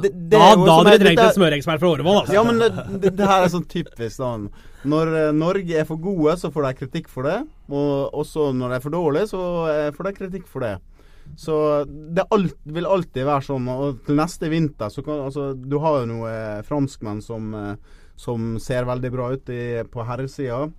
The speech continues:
Speaker 1: og du har jo, eh, svenskene som kanskje kommer tilbake, kanskje er finnene på topp,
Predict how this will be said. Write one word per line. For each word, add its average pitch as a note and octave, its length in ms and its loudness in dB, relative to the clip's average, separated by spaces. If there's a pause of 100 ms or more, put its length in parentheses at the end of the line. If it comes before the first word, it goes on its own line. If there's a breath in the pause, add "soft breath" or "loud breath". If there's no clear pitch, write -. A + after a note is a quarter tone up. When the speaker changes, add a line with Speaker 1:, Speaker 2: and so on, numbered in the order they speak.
(400 soft breath)
Speaker 1:
og C3 180 -8
du C3+ 100 0
har C3 300 -2
jo, A2+ 240 -4
eh, A2 320 -6
svenskene D3 560 -4
som B2+ 80 -8
kanskje B2+ 260 -8
kommer B2 300 -4
tilbake, B2+ 400 -6
kanskje D3 480 -2
er C3 80 -8
finnene C#3+ 580 0
på - 160 -14
topp, - 220 -14